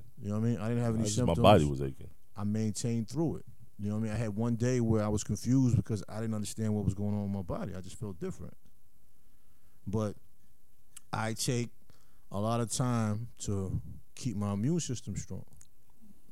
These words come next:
Speaker 1: You know what I'm saying? Not saying I do all of the right things, but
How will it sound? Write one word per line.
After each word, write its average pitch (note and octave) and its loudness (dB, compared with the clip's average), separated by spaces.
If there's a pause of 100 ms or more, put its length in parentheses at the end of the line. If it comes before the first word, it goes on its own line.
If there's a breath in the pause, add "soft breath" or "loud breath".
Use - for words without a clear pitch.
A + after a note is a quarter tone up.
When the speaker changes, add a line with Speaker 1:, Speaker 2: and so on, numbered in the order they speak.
(120)
Speaker 1:
You A2 -2
know G#2 2
what G#2 0
I'm A#2 0
saying? A2+ 2
Not A#2+ 2
saying B2 2
I A2 -4
do G#2+ -8
all G2+ -10
of A2 -8
the A2 -8
right G#2+ -8
things, A#2+ -10
but A2 -4